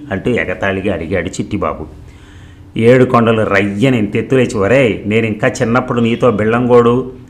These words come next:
గోలీకాయలాడిన కొండప్పను అనుకుంటున్నావా? మనం ఇప్పుడు పెద్ద ఐఏఎస్ ఆఫీసర్ రా, ఒక నియోజకవర్గానికి స్పెషల్ అబ్జర్వర్గా వేశారు.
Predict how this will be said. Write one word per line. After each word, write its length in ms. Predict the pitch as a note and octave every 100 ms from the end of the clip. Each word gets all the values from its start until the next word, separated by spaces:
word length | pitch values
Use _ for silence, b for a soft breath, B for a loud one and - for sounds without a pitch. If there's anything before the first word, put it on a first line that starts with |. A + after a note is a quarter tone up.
| -
గోలీకాయలాడిన 760 | A#2+ C3 C3+ A2+ A2+ A2+ A2 G#2+
కొండప్పను 560 | - G#2+ A2 A2 B2+
అనుకుంటున్నావా? 680 | B2 B2 A#2+ A#2+ A2 A#2 C3+ - -
మనం 300 | F#2 G#2 A#2
ఇప్పుడు 200 | A2+ A2
పెద్ద 340 | A2 G2+ F2+
ఐఏఎస్ 500 | A2 G#2 A#2+ B2 A#2
ఆఫీసర్ 460 | A2+ A2 A2+ A#2 G2
రా, 300 | G#2+ A#2 A#2 - B B B -
ఒక 160 | G2+ G#2+
నియోజకవర్గానికి 1040 | G#2 A#2+ B2+ - A#2 A2 G2 A2 A#2 C#3+
స్పెషల్ 400 | C3 - G#2+ B2+
అబ్జర్వర్గా 560 | A2 G2 B2 A2+ A#2 A#2
వేశారు. 440 | A2 G#2+ A#2 F#2+